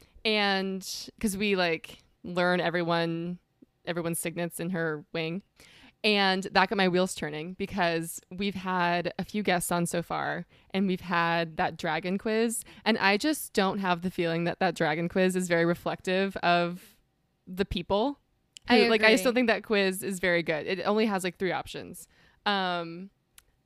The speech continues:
Speaker 1: so I found a new quiz for Emily, our, our special guest today. And it's what signet, what signet are you?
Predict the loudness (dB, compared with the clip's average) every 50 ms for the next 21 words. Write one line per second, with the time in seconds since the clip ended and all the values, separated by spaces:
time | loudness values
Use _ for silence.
0 | _ _ -6 0 0 2 4 4 4 4 4 2 0 0 -2 -4 -6 -6 -8 -10
1 | -12 -14 _ _ _ _ _ _ -2 0 0 2 2 0 -2 -4 -6 -8 -8 -10
2 | _ _ _ -6 -4 -2 -2 -4 -6 _ _ -6 -6 -4 -4 -6 -6 -6 -6 -6
3 | -4 -6 -6 -6 -8 -8 -8 -6 -6 -6 -6 -8 -12 _ -20 _ _ _ _ -2
4 | 2 2 2 2 0 -2 -4 -4 -2 -2 -2 -2 -2 -6 -6 -2 -2 -2 0 0
5 | -2 -2 -2 -2 -4 -6 -8 _ _ _ _ _ _ _ _ _ _ -10 -2 0
6 | 0 0 0 0 2 2 2 2 4 2 2 2 2 0 0 0 0 0 -2 -6
7 | -8 -8 -10 -12